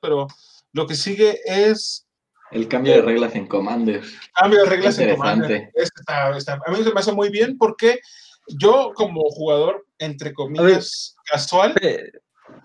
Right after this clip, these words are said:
Speaker 1: Me iría
Speaker 3: Eh,
Speaker 1: revolviendo.
Speaker 3: no sé si alguien me podría hacer favor de leer el cambio de la regla.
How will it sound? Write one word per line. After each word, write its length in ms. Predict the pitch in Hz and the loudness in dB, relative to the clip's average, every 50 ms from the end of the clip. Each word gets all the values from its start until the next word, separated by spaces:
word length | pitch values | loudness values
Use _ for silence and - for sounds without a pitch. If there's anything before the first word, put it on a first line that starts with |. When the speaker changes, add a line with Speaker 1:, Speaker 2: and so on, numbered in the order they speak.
| _ _ _ _ _ _ _ _ _ - | _ _ _ _ _ _ _ _ _ -2
Speaker 1:
Me 180 | 180 175 175 180 | 0 4 4 6
iría 280 | - - - - - | 6 6 8 6 6
Speaker 3:
Eh, 40 | 165 | 6
Speaker 1:
revolviendo. 480 | 160 175 165 151 135 135 131 135 139 170 | 4 4 4 4 2 2 0 0 2 2
Speaker 3:
no 100 | 185 180 | 2 2
sé 120 | 196 220 | 2 2
si 120 | 220 226 | 2 2
alguien 280 | 220 214 196 196 202 190 | 0 0 2 2 2 2
me 80 | 190 175 | 2 0
podría 220 | 180 175 170 170 | 0 0 0 0
hacer 180 | 165 - 190 180 | 0 -2 -4 -2
favor 280 | - 180 165 156 165 165 | 0 0 0 0 0 0
de 240 | 165 170 160 156 151 | 0 2 2 2 0
leer 220 | 139 139 143 147 | 0 -2 -2 -2
el 120 | 156 151 151 | -2 -4 -2
cambio 280 | 151 151 147 147 156 151 | -4 -2 -2 -2 -2 0
de 80 | 147 | 0
la 100 | 135 123 | 0 0
regla. 420 | 120 131 135 135 147 165 185 180 | 0 -2 -2 0 0 -2 -2 -2